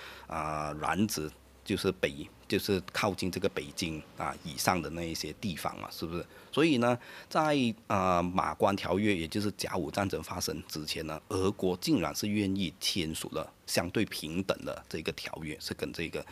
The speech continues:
中国啊是有这样子的，呃，条约的订立。那法国你也是难以想象，对不对？法国当时是何等的这个强权啊！那他也是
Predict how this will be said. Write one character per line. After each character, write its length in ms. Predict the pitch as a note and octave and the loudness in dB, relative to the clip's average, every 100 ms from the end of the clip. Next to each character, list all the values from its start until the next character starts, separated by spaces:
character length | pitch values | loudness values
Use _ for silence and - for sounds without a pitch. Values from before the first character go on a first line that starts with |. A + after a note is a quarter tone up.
| - - | -16 -12
中 220 | - F2 F2 | -4 -2 -2
国 260 | D#2+ D2 - - | -6 -6 -8 -10
啊 160 | - D2 - | -4 -4 -4
是 140 | - | -2
有 100 | F#2+ - | -2 0
这 100 | - | -2
样 140 | D#2+ | -2
子 220 | - - C2 | -6 -8 -4
的， 260 | D#2 G#1+ - | -4 -6 -8
呃， 160 | F2 D2 | -8 -8
条 180 | - - | -8 -6
约 120 | E2 | -6
的 60 | C#2 | -4
订 180 | - D#2+ | -4 -2
立。 160 | F3 - - | -2 -6 -4
那 160 | G#3 D#3+ | 0 2
法 320 | - - D#2 - | 6 4 4 2
国 160 | A#2 | 4
你 160 | C#3+ E2+ | 4 2
也 160 | D2+ | 0
是 200 | D2+ A#2+ G#2+ | -2 -2 0
难 180 | E2+ F#2 | 0 -2
以 80 | |
想 180 | - B1+ | -4 -6
象， 160 | - D#2+ | -4 -4
对 120 | E2 | -4
不 80 | D#2+ | -6
对？ 100 | C#2 | -6
法 220 | - D#2 | -4 -2
国 180 | - F#2 | 0 0
当 240 | - F2 | 0 -4
时 160 | - E2+ | -4 -4
是 140 | - | -2
何 280 | F2+ C2+ D#2+ | -4 -4 -4
等 180 | - C#2+ | -2 -4
的 100 | D#2+ | -6
这 100 | F#2 | -6
个 120 | F2 | -8
强 200 | F2 - - | -8 -10 -10
权 220 | - - - - - | -10 -10 -14 -20 -12
啊！ 120 | - - - - - - | -10 -10 -16 -16 -8 2
那 280 | E3 D3 | 6 6
他 240 | C3+ - B2 | 4 4 4
也 260 | F#2 D#2 | 4 0
是 360 | E2+ C#3+ A#2+ | 2 4 4